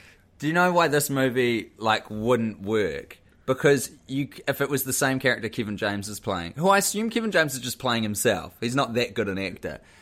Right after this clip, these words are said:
Uh, there's no way you could get on board with him as the audience. Like, he's not a, he's not even an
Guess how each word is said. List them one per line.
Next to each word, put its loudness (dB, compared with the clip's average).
Uh, 4
there's 2
no 4
way 4
you -2
could -6
get -2
on 0
board 0
with -6
him -6
as -4
the -8
audience. -2
Like, 0
he's -4
not -2
a, 0
he's -4
not 2
even 0
an -2